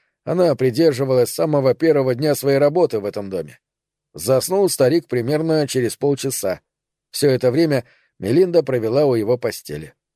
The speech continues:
Гарсия указал на стул, стоящий у кровати. Сидела она вон там. С собой девушка принесла учебники.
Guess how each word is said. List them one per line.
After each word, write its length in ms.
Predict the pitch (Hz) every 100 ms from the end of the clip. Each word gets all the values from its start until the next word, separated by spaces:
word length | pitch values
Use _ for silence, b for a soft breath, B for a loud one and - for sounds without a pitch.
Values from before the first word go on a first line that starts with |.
| _ _ _
Гарсия 500 | 82 110 113 - 170
указал 380 | 143 143 123 143
на 160 | 147
стул, 320 | 135 - 160 104
стоящий 480 | - 110 92 -
у 60 | 101
кровати. 520 | 110 110 92 - - _ _ _ _ _
Сидела 680 | - 113 101 143 190 180
она 380 | 143 160 170 151
вон 260 | 120 156 127
там. 320 | 151 95 80 _ _ _ _ _ _ _ _
С 100 | -
собой 320 | 113 170 196
девушка 480 | 143 170 165 - 156
принесла 440 | 143 135 123 151
учебники. 800 | 160 127 110 95 95 90 95 92